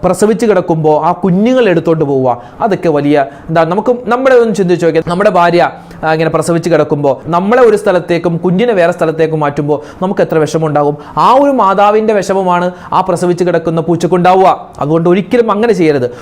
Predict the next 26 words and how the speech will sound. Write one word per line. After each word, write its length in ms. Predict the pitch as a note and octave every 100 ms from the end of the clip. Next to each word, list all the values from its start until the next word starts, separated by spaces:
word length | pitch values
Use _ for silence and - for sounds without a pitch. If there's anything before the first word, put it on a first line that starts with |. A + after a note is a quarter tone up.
| - C#3 C3 C#3 E3+
നമ്മൾ 140 | A3+ C4
കളയുവാണെങ്കിൽ 480 | A3 A#3 A3 G#3 A3 - C#3
എല്ലാ 160 | E3+ B3 B3 F3 E3+
പൂച്ചകളെയും 400 | F3 F3+ E3 E3 D3+
തള്ളയും 280 | D3+ F#3+ E3
കുഞ്ഞിനൊക്കെ 400 | C#3+ F3 D#3+ E3
എടുത്തുകൊണ്ട് 320 | C#3+ D#3+ D#3+ F#3+
എവിടെയെങ്കിലും 320 | C#3+ D#3 E3 C#3+
കൊണ്ടുപോയി 360 | C3+ C#3 D3 A3 - -
വെക്കുക. 220 | A2+ C3+ C3+
അല്ലാതല്ലാതെ 580 | F3 F3 E3+ F#3+ F3+ F3 - -
തള്ളയെ 360 | E3+ F#3+ A#3+ C#4+ A3+
മാറ്റ-, 260 | E3+ E3 E3+
ഒരു 100 | F3+
സ്ഥലത്തേക്കും 540 | E3+ D3+ D3+ C3+ D#3 E3 - - F3+
കുഞ്ഞുങ്ങളെ 440 | F#3+ G#3 B3 C4 A3
മറ്റൊരു 240 | - F#3 F3
സ്ഥലത്തേക്കും 480 | D#3 C3+ D3 E3 - - -
മാറ്റാൻ 320 | C3+ C3+ D3 C3
പാടില്ല. 300 | B2+ A#2 A2+ A2 - -
നബി 140 | D#3 G#3+
സല്ലല്ലാഹു 400 | G#3 G#3 G#3+ A3
അലൈഹി 200 | G#3+ G#3+ G#3+
വസല്ലമ 400 | G#3+ G#3 G#3+ G#3 G#3
തങ്ങൾ 180 | G3+ G3+ G3 - -
പൂച്ചയെ 500 | F3 G3+ - A3 A#3